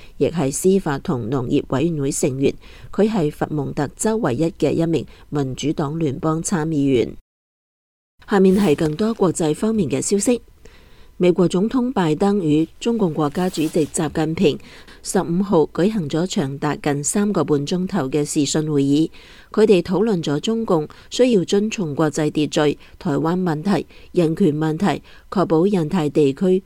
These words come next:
和平開放問題、氣候變化問題、新冠病毒疫情問題、中共試射嘅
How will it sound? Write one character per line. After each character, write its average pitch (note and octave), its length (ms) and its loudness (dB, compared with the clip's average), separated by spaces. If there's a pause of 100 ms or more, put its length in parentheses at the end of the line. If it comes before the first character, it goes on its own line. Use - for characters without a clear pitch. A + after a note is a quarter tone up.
和 C#3+ 180 0
平 C#3+ 220 0
開 F#3 200 -2
放 D3+ 220 -4
問 C#3+ 180 -4
題、 C#3+ 240 -2 (280)
氣 F#3 160 2
候 E3+ 200 0
變 D#3+ 220 2
化 D#3+ 180 -2
問 D3 220 -4
題、 D#3 240 -4 (240)
新 A3+ 240 0
冠 A3+ 200 2
病 D3 220 -2
毒 D3 200 -2
疫 D3+ 140 0
情 C#3+ 260 -2
問 C#3+ 180 -4
題、 D3+ 240 -2 (320)
中 C4 180 0
共 F#3 200 2
試 F3 200 -2
射 D3+ 220 0
嘅 D3+ 220 -2